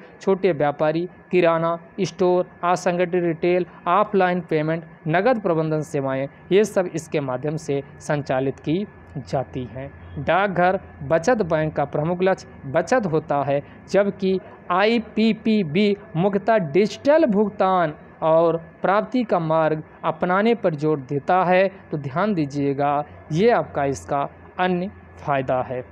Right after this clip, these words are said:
अन्य फ़ायदा है। आगे देखिएगा, आ, जो इंडियन पेमेंट, ये आपका आईपीपीबी है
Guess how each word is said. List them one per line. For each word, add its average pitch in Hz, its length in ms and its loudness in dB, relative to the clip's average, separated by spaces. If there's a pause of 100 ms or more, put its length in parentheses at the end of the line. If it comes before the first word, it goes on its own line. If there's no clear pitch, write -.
(680)
अन्य 208 240 2
फ़ायदा 143 400 0
है। 156 300 0 (440)
आगे 170 260 2
देखिएगा, 180 720 2 (320)
आ, 151 300 2 (340)
जो 160 440 2 (240)
इंडियन 226 440 2 (480)
पेमेंट, 240 500 2 (300)
ये 180 100 4
आपका 208 400 2
आईपीपीबी 190 920 0
है 147 320 0